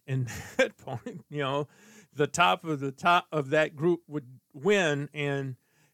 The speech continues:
you wouldn't have any, uh, of your other schools playing in bowl games. So you would still have Minnesota playing Bowling Green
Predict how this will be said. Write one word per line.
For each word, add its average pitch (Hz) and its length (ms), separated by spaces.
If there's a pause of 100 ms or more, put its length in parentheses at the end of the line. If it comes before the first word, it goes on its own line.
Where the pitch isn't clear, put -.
you 151 140
wouldn't 151 300
have 151 640 (880)
any, 170 420
uh, 143 380
of 151 180
your 151 300
other 165 280
schools 160 720 (500)
playing 156 600
in 160 240
bowl 160 300
games. 117 640
So 185 440
you 170 220
would 175 140
still 226 400
have 156 540
Minnesota 156 720
playing 143 420
Bowling 139 440
Green 131 600